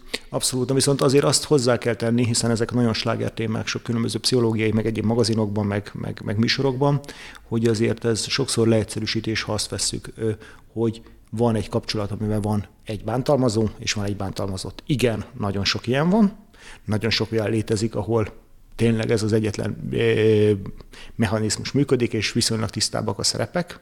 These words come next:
de sokszor ezek inkább vegyes dolgok. Tehát vannak, hogy emberek egyszerűen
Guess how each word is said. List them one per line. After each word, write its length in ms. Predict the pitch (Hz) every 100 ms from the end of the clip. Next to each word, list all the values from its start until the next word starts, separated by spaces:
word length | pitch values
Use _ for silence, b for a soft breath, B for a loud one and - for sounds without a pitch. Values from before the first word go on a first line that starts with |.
| B B B B B B
de 400 | - 110 120 127
sokszor 440 | 120 139 - 127 127
ezek 300 | 117 127 -
inkább 320 | 131 131 123 -
vegyes 520 | 117 139 110 - -
dolgok. 400 | 104 101 101 107
Tehát 240 | - 107 -
vannak, 220 | 127 113
hogy 120 | 117
emberek 340 | 110 107 117 110
egyszerűen 540 | - 127 123 131